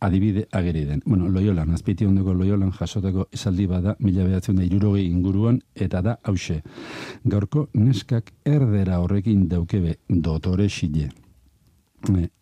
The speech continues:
iruditzen zait soziolinguistikako tesi askok, eh, aina, edo gehiago ere bai, erakutsi lezakela esaldi horrek euskal zulo honen gusturako. Eh? "Gaurko neskak erdera horrekin daukebe dotore xile",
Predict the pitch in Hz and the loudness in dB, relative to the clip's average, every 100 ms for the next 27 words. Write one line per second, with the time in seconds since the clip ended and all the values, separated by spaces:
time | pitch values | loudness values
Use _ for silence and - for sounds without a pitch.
0 | _ - 95 98 98 87 101 - - - | _ -6 -2 -2 -4 -2 -4 -4 -12 -8
1 | 85 - 98 98 104 101 90 - 85 82 | -8 -4 0 2 4 2 0 -4 -4 -4
2 | 82 80 - 95 - 92 - - 85 - | -4 -6 -4 -6 -4 -6 -6 -8 -8 -8
3 | - 95 - - - - - - - - | -6 -6 -6 -12 -14 -16 -16 -18 -16 -16
4 | - - - 180 131 101 92 87 87 104 | -16 -20 -12 0 2 2 2 2 2 4
5 | 95 95 - 147 101 90 107 95 90 87 | 4 2 -2 -2 0 2 2 2 0 0
6 | 95 104 95 90 92 - 85 85 101 92 | 2 2 0 -2 -4 -2 -2 0 -2 -2
7 | 95 98 - - 113 101 104 92 90 110 | 0 -2 -2 -2 2 2 2 2 0 -2
8 | - - 98 - - 95 95 - 104 104 | -6 -4 -2 -2 -2 -2 0 2 2 2
9 | - - 98 107 107 - 104 92 101 - | -2 -4 2 2 2 0 0 0 -2 -2
10 | 80 76 76 80 - 104 101 90 104 120 | -4 -4 -8 -6 -2 0 0 -2 0 0
11 | - 104 - 104 95 87 85 90 101 90 | 0 -6 -2 -2 0 0 0 0 2 2
12 | 82 95 92 - 101 92 90 - 101 101 | 2 0 -2 -2 -4 0 0 0 0 0
13 | 98 85 73 73 | -2 -4 -4 -8